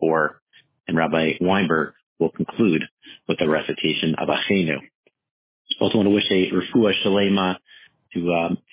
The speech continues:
Tzvi Hirsch ben Esther Riva, who had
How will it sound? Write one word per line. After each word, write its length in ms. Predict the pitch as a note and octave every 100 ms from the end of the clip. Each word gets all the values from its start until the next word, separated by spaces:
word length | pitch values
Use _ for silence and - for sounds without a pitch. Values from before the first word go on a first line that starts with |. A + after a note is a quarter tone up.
| -
Tzvi 360 | A2+ A#2 A2 - _ _ _ -
Hirsch 300 | - A2 G#2 F#2+ -
ben 280 | G#2 F#2 F#2+ - - _ -
Esther 360 | G#2+ - F#2
Riva, 600 | F2 G#2 A#2+ A2 A2+ G#2+ - - - -
who 80 | F2+
had 120 | D#2+